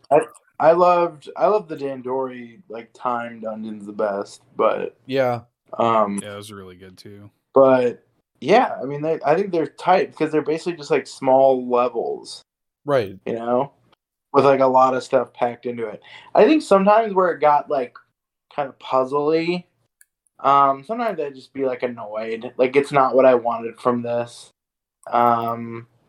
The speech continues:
Speaker 1: maybe I just got confused. There was one where it was, like, I think it was called, like, Dream House or something.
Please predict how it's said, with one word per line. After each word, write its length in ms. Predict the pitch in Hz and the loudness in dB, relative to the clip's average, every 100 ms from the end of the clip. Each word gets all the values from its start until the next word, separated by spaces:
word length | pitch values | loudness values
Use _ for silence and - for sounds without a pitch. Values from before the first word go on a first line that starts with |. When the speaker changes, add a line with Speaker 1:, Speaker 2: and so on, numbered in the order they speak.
| _ _ _ _ | _ _ _ _
Speaker 1:
maybe 180 | 160 269 | 2 4
I 100 | 202 | 2
just 120 | 135 | 2
got 140 | 131 120 | 0 0
confused. 360 | 113 120 123 | -6 -2 2
There 100 | 160 | 4
was 120 | 226 190 | 4 4
one 440 | 147 147 151 151 | 4 6 6 2
where 180 | 147 131 | -2 -2
it 80 | 110 | -4
was, 140 | 127 | -6
like, 260 | 127 123 120 | -4 -6 -8
I 540 | _ _ _ _ _ | _ _ _ _ _
think 100 | - 165 | -6 -4
it 20 | |
was 100 | 143 | 0
called, 200 | - 131 | 0 0
like, 180 | 120 - | -2 -4
Dream 400 | 123 123 135 151 | -4 -4 -4 -6
House 400 | 160 180 185 - | -2 0 0 0
or 80 | 185 | 0
something. 640 | 185 185 185 190 190 185 | 2 0 0 0 0 -4